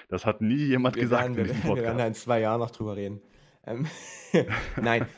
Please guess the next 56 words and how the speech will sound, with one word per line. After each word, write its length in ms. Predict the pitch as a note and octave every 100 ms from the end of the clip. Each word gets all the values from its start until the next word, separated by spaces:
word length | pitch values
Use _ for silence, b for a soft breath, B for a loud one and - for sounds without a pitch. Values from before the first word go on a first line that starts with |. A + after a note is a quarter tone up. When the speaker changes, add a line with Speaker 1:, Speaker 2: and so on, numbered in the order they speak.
| B2+ -
Speaker 2:
es 180 | C#3+
würde, 180 | D3+ E3+
sagen 180 | D3 F3
wir 40 |
es 60 | D#3
mal 80 | B2+
so, 80 | C3+
es 140 | G#2
würde 120 | B2+
mich 140 | A#2+ A2+
sehr 160 | A2+
wundern, 220 | A#2 A#2
wenn 100 | A2
du, 100 | A2
wenn 240 | G#2 G#2 G2+
das 200 | - G#2
immer 180 | - A2+
noch 140 | A2+ -
dein 180 | A2
Take 260 | - G2+ G2+
wäre, 180 | G#2+ G2+
jetzt, 380 | G2 G2 - G2
jetzt 160 | G2
in 80 | -
diesen 180 | G#2+ F#2+
Playoffs, 300 | G2+ G2 -
so 80 | F#2+
gut 180 | G2
Jaylen 220 | A2 G2 F#2+
Brown 380 | G2 F#2+ G2 -
auch 120 | -
spielt, 320 | - G#2+ A2
weil 180 | G#2+ A#2+
Devin 360 | A#2 A#2 A2 G#2
Booker 340 | A2 A#2 A2
spielt 540 | G#2 - G#2 G#2+ G2+ -
überragend. 920 | F#3 D3+ B2 A2 G#2 G2+ G2 F2+ F2+
Heute 240 | B2+ A#2+ G#2+
Nacht 300 | G#2+ G2+ - _
zwanzig 460 | - G#2+ A#2 A2+
von 120 | A#2 G2+
fünfundzwanzig 540 | A2 G#2 G2+ G2+ G#2
Speaker 1:
Ja. 60 | G2+
Speaker 2:
aus 80 |
dem 100 | G2
Feld, 320 | F#2+ G2+ G2 G2
siebenundvierzig 560 | G#2 G#2+ G2 G2 -
Speaker 1:
Irre. 60 | -
Speaker 2:
Punkte, 320 | G#2 G2+ G2
der 100 | G2+
erste 240 | F#2+ -
Spieler 300 | - - G#2
seit 180 | G2 F#2+
Michael 240 | G2+ G2+ G2
Jordan 280 | G2 G2+ G2
vor 280 | G#2+ G2